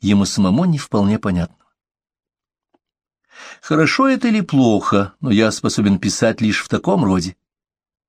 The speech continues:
Есть ещё разные непонятные истории, которые я, будучи подростком, не мог не писать. К счастью, издавать их я не спешил,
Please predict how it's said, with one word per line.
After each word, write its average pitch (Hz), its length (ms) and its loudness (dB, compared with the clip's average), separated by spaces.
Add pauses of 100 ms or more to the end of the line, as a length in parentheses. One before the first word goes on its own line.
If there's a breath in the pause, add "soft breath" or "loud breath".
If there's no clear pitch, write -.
(480 loud breath)
Есть 240 320 0
ещё 214 340 2
разные 123 460 2
непонятные 107 640 2
истории, 135 600 0
которые 95 360 2
я, 117 240 2
будучи 98 360 -2
подростком, 104 680 0 (280 loud breath)
не 98 160 4
мог - 340 2
не 175 80 -2
писать. - 480 -6 (680)
К - 60 -16
счастью, 220 840 -2
издавать 170 420 0
их - 140 -8
я 120 100 2
не 101 100 2
спешил, 180 640 -2